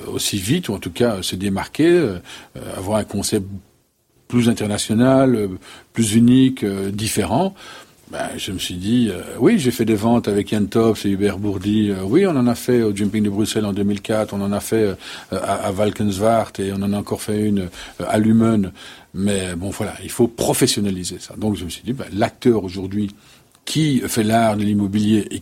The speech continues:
qui vend, euh, et qui vend aussi, qui est le meilleur dans le domaine des chevaux,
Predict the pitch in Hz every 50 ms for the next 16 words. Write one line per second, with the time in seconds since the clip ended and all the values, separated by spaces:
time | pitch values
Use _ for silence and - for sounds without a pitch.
0 | - _ - - 156 147 127 110 117 117 113 107 101 90 85 - - - - -
1 | - - - - - - 117 104 120 120 - 117 120 117 - - 131 123 - 104
2 | 98 101 110 113 117 113 107 95 95 90 98 92 92 98 98 85 82 80 - -
3 | - 175 240